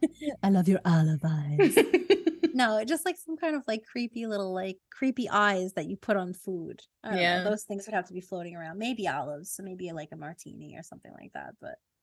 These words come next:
Speaker 2: I,
Speaker 1: definitely
Speaker 2: I just
Speaker 1: something
Speaker 2: meant that you could make the, the olives into eyes, you
Speaker 1: Yeah.
Speaker 2: know?
Speaker 1: Definitely has eyes. The
Speaker 2: Okay.
Speaker 1: instead of the hills have eyes, this cocktail does. <laughs>
Speaker 2: Okay.
Speaker 1: What about, um, item of clothing?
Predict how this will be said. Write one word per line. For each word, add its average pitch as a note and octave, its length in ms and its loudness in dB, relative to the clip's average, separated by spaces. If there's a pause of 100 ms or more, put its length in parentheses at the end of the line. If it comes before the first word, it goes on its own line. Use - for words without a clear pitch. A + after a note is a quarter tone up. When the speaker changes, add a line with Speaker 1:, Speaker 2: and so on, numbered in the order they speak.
(280)
Speaker 2:
I, G#3 80 8
Speaker 1:
definitely C4 140 0
Speaker 2:
I A3 80 10
just G3+ 160 6
Speaker 1:
something G3+ 40 4
Speaker 2:
meant F3 180 4
that E3+ 100 4
you E3 100 2
could D#3+ 160 -4
make D#3+ 280 -2
the, F3+ 340 2 (100)
the - 100 4
olives E3+ 320 2
into E3+ 240 0
eyes, F#3 460 2
you F3 60 0
Speaker 1:
Yeah. - 20 0
Speaker 2:
know? E3+ 220 0 (300)
Speaker 1:
Definitely C#4 340 0
has A#3 160 -2
eyes. E3+ 520 -6 (520)
The A3 80 2
Speaker 2:
Okay. G3 260 2
Speaker 1:
instead A#3+ 240 -4
of B3+ 60 -2
the B3+ 80 0
hills B3 260 0
have C4 180 2
eyes, B3+ 340 2
this - 180 -6
cocktail E3 440 -6
does. - 520 -2
<laughs> D#4+ 80 4
Speaker 2:
Okay. - 580 0 (340)
Speaker 1:
What A#3+ 140 0
about, A#3+ 280 4
um, A3 200 2
item G#3 320 0
of G3+ 140 -6
clothing? F#3+ 480 -6